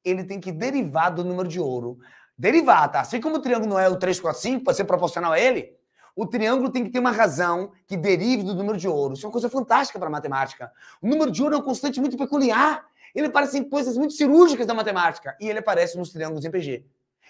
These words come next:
E não tem como não acontecer isso, porque eu tô provando isso pra você, ó. Eu usei a nomenclatura geral de P G, fiz no Pitágoras. E aí, aqui na equação que só tem uma variável. Vou organizar e fazer Bhaskara.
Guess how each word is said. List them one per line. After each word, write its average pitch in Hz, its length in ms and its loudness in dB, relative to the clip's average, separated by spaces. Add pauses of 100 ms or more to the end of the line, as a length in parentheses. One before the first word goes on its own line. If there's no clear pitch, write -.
(100)
E 214 60 2
não 311 200 6
tem 330 180 4
como 247 160 0
não 202 100 0
acontecer 180 380 -4
isso, 170 140 -2
porque 233 100 -8
eu 302 120 -2
tô - 0 -
provando 285 340 4
isso 247 80 -2
pra 202 100 -2
você, 151 220 -2
ó. 117 140 -2 (500)
Eu 220 120 4
usei 202 380 4
a 165 100 2
nomenclatura 190 600 -2
geral 190 280 4
de 185 80 -4
P 247 140 4
G, 285 200 8
fiz 311 160 -2
no 320 60 -4
Pitágoras. 254 500 0 (540)
E 240 60 0
aí, 262 100 0
aqui 254 160 -4
na 247 80 0
equação 247 320 -2
que 262 40 -12
só 277 80 -2
tem 277 120 0
uma 277 60 0
variável. 247 420 4 (360)
Vou 262 160 6
organizar 262 380 2
e 269 40 0
fazer 269 200 0
Bhaskara. 262 580 2